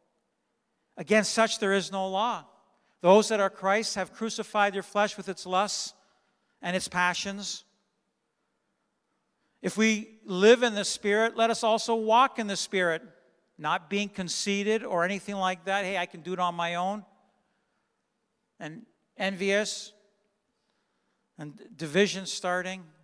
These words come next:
but rather that there would be a work by the Lord. Look what it says here in verse four. It says,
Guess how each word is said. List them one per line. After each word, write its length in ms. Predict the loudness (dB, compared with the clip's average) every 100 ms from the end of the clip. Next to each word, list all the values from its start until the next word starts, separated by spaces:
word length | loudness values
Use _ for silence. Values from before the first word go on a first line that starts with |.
| _ -20
but 160 | -14
rather 380 | -8 -6 -6 -8
that 200 | -12 -12
there 100 | -12
would 120 | -10
be 100 | -10
a 80 | -12
work 460 | -8 -6 -8 -12 -20 -8
by 200 | -6 -6
the 100 | -6
Lord. 380 | -4 -4 -4 -8 -20 -20 _ _ -20 -12
Look 220 | -12 -4
what 140 | -4 -4
it 80 |
says 340 | -4 -6 -6 -8
here 320 | -10 -10 -12 -20 -20 _ _ _ _ _ _ _ _ _ _ _ -20 -18
in 120 | -8
verse 240 | -8 -8
four. 420 | -12 -10 -8 -10 -16 _ _ _ _ -20 -12
It 100 | -4
says, 320 | 0 0 0